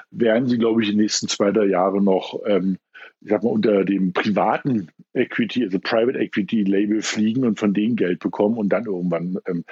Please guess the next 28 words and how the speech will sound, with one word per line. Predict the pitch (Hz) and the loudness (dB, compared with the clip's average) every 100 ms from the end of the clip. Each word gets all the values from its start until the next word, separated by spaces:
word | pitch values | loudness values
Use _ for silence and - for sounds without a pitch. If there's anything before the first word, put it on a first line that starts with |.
| - - - | -14 -14 -6
ein | 107 - 104 | -2 0 0
I | |
P | - 110 | 0 -2
O | 117 117 | 0 2
machen. | 117 113 127 123 - - - - - _ _ _ - | 2 0 0 -4 -8 -20 -18 -18 -20 _ _ _ -8
Oder | 381 160 185 208 156 | -2 0 0 0 0
sogar | 165 170 | 0 0
eben, | 175 156 160 156 131 208 | 0 0 0 -2 -4 -4
ähm, | 202 143 147 | 0 0 2
natürlich | 139 - 160 123 113 | 0 -2 -4 -2 -2
wissen | 135 160 | -4 -2
auch | 135 131 117 - | 0 0 0 -4
die, | 127 120 117 | -2 0 -2
die, | 95 98 92 117 110 110 117 | -6 -12 -4 -2 0 2 0
ähm, | 117 110 | 0 -2
die | 104 101 | -4 -4
Ciscos | - 147 - 139 120 117 | -4 -4 -2 -2 -2 -2
und | |
die | 110 101 | -2 -2
Juniper | 120 127 120 | -2 -2 0
Networks, | 113 127 151 151 139 - 151 | 0 0 -2 -2 -2 -2 -2
also | 113 | 0
die, | 120 190 | 0 0
die | 240 170 | 2 0
früher | - - 214 262 185 | -2 0 0 0 0
die, | 143 139 117 | -2 0 -2
die | 104 123 | 0 -2
Sicherheit | 107 156 180 135 127 113 - | -2 -2 0 0 0 -2 -6